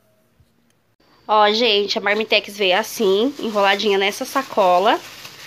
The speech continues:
de mercado. Eu não abri, tá? Tô abrindo aqui agora com vocês. Ó, eu pedi uma pra mim e uma pro Diego. Eu vou desembalar aqui e mostro pra vocês. Ó, galera, como vocês podem ver, veio uma saladinha bem simples, um pouquinho de salada.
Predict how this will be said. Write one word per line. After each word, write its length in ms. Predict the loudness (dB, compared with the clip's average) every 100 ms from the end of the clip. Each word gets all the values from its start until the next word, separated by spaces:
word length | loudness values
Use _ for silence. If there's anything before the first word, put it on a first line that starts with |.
| -20 -18
de 160 | -8 -4
mercado. 840 | 0 -2 -2 -4 -2 0 0 0
Eu 140 | 0 0
não 180 | 2
abri, 360 | 0 0 -2 -4
tá? 240 | 0 0
Tô 160 | 0 0
abrindo 320 | 0 0 -2
aqui 240 | -4 -2 -4
agora 480 | -2 0 0 0
com 200 | -4 -8
vocês. 840 | -6 -8 -6 -2 -2 -4 -10 -14 -14 -16 -20 -18 -20 -18 -16 -18 -16 -2
Ó, 220 | -2 -2 -8 -20 -20 -20 -20 -20 -20 -20 -18 -18 -8 -6
eu 80 |
pedi 280 | -4 -2 0
uma 180 | 0 0
pra 220 | 2 0
mim 280 | 2 0 0
e 120 | 0 0
uma 200 | 0 0
pro 180 | 0
Diego. 500 | 0 0 0 0 -6 -12 -8
Eu 120 | -2
vou 120 | 0
desembalar 520 | 0 0 -2 2 2 0
aqui 160 | -2
e 40 | -2
mostro 240 | -2 -2
pra 140 | -2
vocês. 640 | -2 -2 -6 -12 -14 -20 -20 _ _ -20 _ _ _ -2
Ó, 220 | 0 2
galera, 500 | 2 2 2 2 0
como 220 | -2 -6
vocês 260 | -6 -8 -8
podem 380 | -4 -4 -4 -6
ver, 200 | -4 -4
veio 240 | -4 -4
uma 140 | -6 -4
saladinha 720 | -2 -2 -2 -4 -8 -6 -4
bem 240 | -4 -4
simples, 540 | -6 -6 -6 -6 -10 -10
um 100 | -8
pouquinho 380 | -10 -8 -10
de 60 | -8
salada. 720 | -4 -2 0 0 0 0 -2